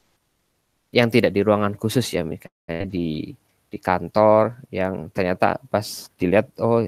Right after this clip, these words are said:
ternyata itu adalah, eh, rack server ya. Karena bentuknya lebih, apa ya, eh, lebih, lebih enak dilihatnya gitu.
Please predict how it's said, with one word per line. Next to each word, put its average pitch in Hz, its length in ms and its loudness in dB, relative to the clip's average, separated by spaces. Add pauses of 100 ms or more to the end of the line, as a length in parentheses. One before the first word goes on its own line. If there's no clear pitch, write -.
ternyata 98 320 -4
itu 110 160 0
adalah, 85 400 0 (640)
eh, 87 640 -2 (160)
rack 98 160 -2
server 110 400 0
ya. 80 220 -4 (760)
Karena 110 160 -2
bentuknya 110 880 -2 (240)
lebih, 101 560 -2 (1200)
apa 117 80 -2
ya, - 160 -2 (320)
eh, 95 1080 4 (1800)
lebih, 123 400 4
lebih 123 360 6 (520)
enak 120 240 2
dilihatnya 107 480 6
gitu. 104 320 -2